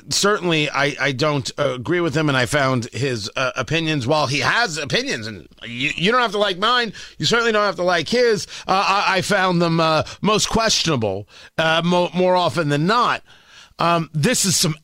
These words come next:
excellent, excellent reporting. Tony Katz, ninety-three W I B C, good morning. It's about how Infosys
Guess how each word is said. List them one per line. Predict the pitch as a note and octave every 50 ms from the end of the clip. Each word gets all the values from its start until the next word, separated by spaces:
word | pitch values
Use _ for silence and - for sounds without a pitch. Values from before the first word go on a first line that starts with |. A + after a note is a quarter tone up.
| _ _ _
excellent, | - G#3+ A3+ - - - - F3+ E3+ D#3 C3+ B2 A#2 - - - - - _ _ _ _ _ -
excellent | A3 A3+ - - - F#3 F#3+ F#3 - -
reporting. | D3+ C3 - - D#3+ D#3+ D3+ C3+ A2
Tony | - - E3+ F#3+ F3+ D3
Katz, | - F3 F3+ F3+ E3 C#3 - D3
ninety-three | D#3+ D#3+ D3+ C3 - - D#3+ D3 B2+
W | B2+ A2 A#2+ C3+ C#3
I | D3 D3 C#3+
B | C3+ C#3 B2
C, | A2+ - - D#3 D3 C3+ A#2+
good | G2+ C3 D3
morning. | C#3 D3 D#3+ E3 D3+ C3 A#2 A2 G2+ - - - - - - - - _ -
It's | G3+ - A#3
about | B3+ A3 F#3 A#3+ A#3 A#3 A3+ -
how | E3 - G#3+ G3+ G3+ - -
Infosys | - B3 D4+ E4+ E4 - - C4 G#3+ F#3 - - - - B2+ A2+ B2 D#3+ - - - - - - -